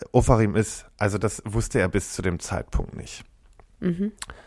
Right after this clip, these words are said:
Speaker 1: Daraufhin haben dann die Verteidiger von Ofarim gesagt, sie wollen einen Antrag stellen, dass der Zeuge vereidigt werden muss, weil er soll ja schließlich, äh, er würde ja schließlich, ähm,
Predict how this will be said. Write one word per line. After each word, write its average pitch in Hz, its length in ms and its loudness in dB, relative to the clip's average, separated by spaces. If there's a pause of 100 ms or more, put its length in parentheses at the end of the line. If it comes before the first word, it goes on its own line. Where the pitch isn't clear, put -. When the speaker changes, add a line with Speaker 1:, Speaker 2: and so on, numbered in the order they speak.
(360)
Speaker 1:
Daraufhin 151 440 8
haben 139 160 4
dann 131 260 2
die 120 560 2
Verteidiger 123 800 4
von 80 160 -6
Ofarim 87 600 -4
gesagt, 98 400 2
sie 101 120 -6
wollen 98 280 4
einen - 20 -8
Antrag 110 540 0
stellen, 104 360 2
dass 95 200 0
der 92 320 2
Zeuge 101 320 4
vereidigt 104 480 0
werden 110 200 0
muss, 131 300 -4
weil 104 240 4
er 95 120 0
soll 101 140 0
ja 98 120 2
schließlich, 101 420 -2
äh, 101 220 2
er 95 180 0
würde 110 160 2
ja 98 80 2
schließlich, 104 540 -4 (480)
ähm, 95 420 2